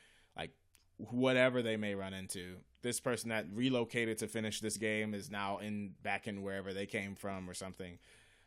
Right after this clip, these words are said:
Um, so yeah, there's a lot of, of moving parts going on there. Um, but The Walking Dead may actually finish. So Daniel, you may finally understand what happened to Clementine.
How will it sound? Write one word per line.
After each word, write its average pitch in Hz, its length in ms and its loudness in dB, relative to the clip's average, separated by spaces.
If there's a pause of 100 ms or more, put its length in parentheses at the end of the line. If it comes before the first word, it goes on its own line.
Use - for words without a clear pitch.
(160)
Um, 92 500 2 (880)
so 151 140 4
yeah, 113 160 10 (100)
there's 175 200 8
a 180 40 8
lot 135 320 10 (220)
of, 113 640 6
of 107 80 -2
moving 120 320 2
parts 113 300 2
going 110 260 2
on 107 220 0
there. 104 320 2 (400)
Um, 104 240 0
but 123 160 2
The 135 80 4
Walking 151 340 6
Dead 147 380 6
may 123 220 4
actually 123 420 4
finish. 127 440 -2
So 107 200 2
Daniel, 113 420 0
you 113 220 -2
may 113 180 0
finally 110 460 -2
understand 107 500 -2
what 101 80 -4
happened 104 380 -4
to 107 220 -4
Clementine. 95 600 -8